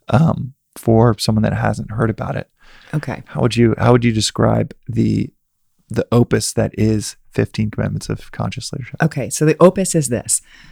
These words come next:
Speaker 2: So we talked a little bit about the basic model, which is above or below the line as a, as a basic premise. So the idea being, um, in any given moment, can I locate myself? So the first question all conscious leaders ask is, "Where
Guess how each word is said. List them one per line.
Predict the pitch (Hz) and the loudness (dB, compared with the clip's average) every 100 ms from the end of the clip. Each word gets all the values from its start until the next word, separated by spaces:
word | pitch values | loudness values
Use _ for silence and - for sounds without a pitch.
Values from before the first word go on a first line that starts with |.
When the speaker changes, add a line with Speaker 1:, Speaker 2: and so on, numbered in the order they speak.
| - | -4
Speaker 2:
So | - | 0
we | 143 139 | 2 2
talked | - 160 156 | 2 2 2
a | |
little | 139 135 | 2 2
bit | - | 0
about | 120 117 117 | 0 -2 -2
the | 117 | -6
basic | 117 123 123 123 - | -2 -2 -2 -4 -2
model, | 117 110 110 107 | -2 -2 -4 -4
which | 113 - | -6 -2
is | 120 113 | -2 -2
above | - 120 117 117 | -4 -2 -2 -2
or | 123 | -2
below | 120 113 110 | -2 -4 -4
the | 113 | -4
line | 104 98 90 - | -4 -4 -6 -4
as | 117 | -6
a, | 101 - - | -6 -10 -8
as | 131 | -4
a | 117 | -2
basic | 123 113 120 - | 0 0 -2 -4
premise. | 110 107 117 | -4 -4 -4
So | - - - 135 120 - _ _ _ - | -8 -6 0 0 0 -6 _ _ _ 2
the | 147 | 4
idea | 139 147 147 | 4 6 4
being, | 143 127 120 120 120 _ _ _ _ _ _ _ _ - | 4 0 0 0 -2 _ _ _ _ _ _ _ _ -2
um, | 139 120 110 - _ _ _ _ _ - _ _ - | 0 0 -4 -10 _ _ _ _ _ -18 _ _ 0
in | 170 156 | 0 4
any | 180 202 | 4 6
given | 202 196 196 | 6 4 4
moment, | 156 131 127 123 | 2 2 0 -2
can | - 165 156 | -4 0 2
I | 139 | 2
locate | 135 135 - 127 - | 2 0 -2 -6 -4
myself? | 110 110 - 98 - - - | -6 -4 -4 -6 -8 -10 -2
So | - 139 | 2 2
the | 131 | 0
first | - - 180 - | 0 4 4 4
question | - 147 - 135 | 0 -2 0 0
all | 131 | 0
conscious | - 127 120 - | -2 -2 -2 -2
leaders | 120 117 | -2 -2
ask | - 117 117 | -2 -4 -2
is, | 117 120 | -4 -2
"Where | 123 123 123 123 | 0 0 0 -2